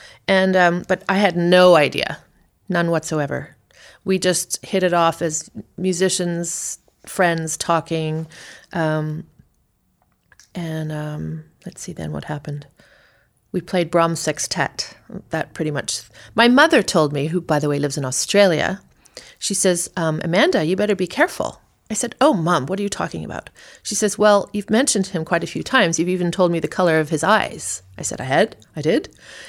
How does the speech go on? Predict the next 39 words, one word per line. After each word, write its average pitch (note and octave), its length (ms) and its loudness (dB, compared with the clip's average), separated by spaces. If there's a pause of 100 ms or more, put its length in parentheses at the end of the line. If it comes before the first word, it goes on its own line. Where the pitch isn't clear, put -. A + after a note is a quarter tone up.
(140)
She - 140 -12
says, F#3+ 280 -2
"Yeah, F#3 180 2 (100)
you G#3+ 100 0
know, A3+ 80 2
he's A3+ 360 -2 (280)
not B3 220 -2
quite G#3+ 200 0
divorced B3 460 2
yet." - 100 -6
I'm E3+ 60 -8
like, - 160 -10
"Oh, F4 100 8
for - 160 -2
God's E3 300 4
sake, A#2+ 220 -4
he's - 200 -10
much A#3+ 200 -2
too F3 180 2
old C#3+ 160 2
for - 100 -12
me, D#2+ 120 -10
Mother. D#2+ 340 -10 (400)
Um, G3 320 4
don't A3+ 180 -2
be F#3 80 -2
ridiculous. - 460 -4
I'm A3 100 0
just B3+ 220 -2 (260)
musically, D3+ 680 4 (140)
you F3+ 120 -8
know." C#3 160 -8
She - 220 -8
says, F3 220 -8
"No, G#3+ 100 2
no, C#4 100 -2
no, C#4+ 120 -2
no, C4+ 100 0
no. A#3+ 240 2